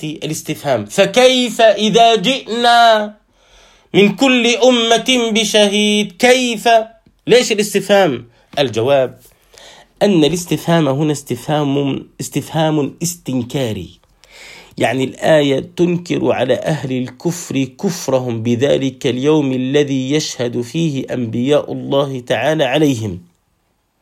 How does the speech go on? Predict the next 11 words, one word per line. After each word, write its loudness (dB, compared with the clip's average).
ينكر 4
عليهم 2
هذا 4
ال-، -2
هذا -2
التفكير. -4
القرآن، -2
الآية 0
تدعوهم 2
إلى -2
التفكر، -8